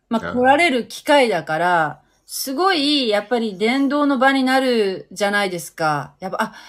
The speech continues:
Speaker 1: あ、
Speaker 2: はい。
Speaker 1: こうっていうかね、その時は、あーって、こう、神様っていうふうに思わなくても、なんかどこかその、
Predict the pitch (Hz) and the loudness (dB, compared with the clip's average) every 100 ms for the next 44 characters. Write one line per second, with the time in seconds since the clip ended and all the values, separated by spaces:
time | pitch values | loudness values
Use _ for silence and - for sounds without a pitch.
0 | - - 107 104 95 349 359 339 349 262 | -20 -8 -2 -2 -2 -4 -4 0 0 2
1 | 196 196 339 392 403 453 359 294 339 320 | 0 0 0 0 0 -2 0 4 6 6
2 | - 262 220 - - 254 233 247 220 320 | 4 0 -2 -4 2 4 4 -2 -4 -2
3 | 311 311 254 269 269 220 196 - 220 294 | -2 -2 0 0 0 -6 -6 -2 2 4
4 | 370 320 208 - 151 160 185 180 196 277 | 4 4 -2 -6 -10 -6 -4 -4 -6 -6
5 | 415 294 269 320 294 - 208 208 226 214 | 0 0 0 -2 -6 2 2 4 0 -4
6 | 208 202 | -4 -8